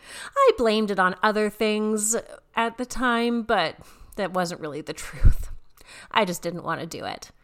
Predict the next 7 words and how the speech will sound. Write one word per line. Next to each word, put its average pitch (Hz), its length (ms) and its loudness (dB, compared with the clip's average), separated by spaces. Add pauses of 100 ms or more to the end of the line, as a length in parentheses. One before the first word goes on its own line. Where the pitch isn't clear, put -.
(400)
I'm 381 240 0
neurodivergent, 208 960 -2 (260)
not 330 240 0
entirely 196 500 -2
sure 185 220 -4
how 180 320 2
though. 269 360 0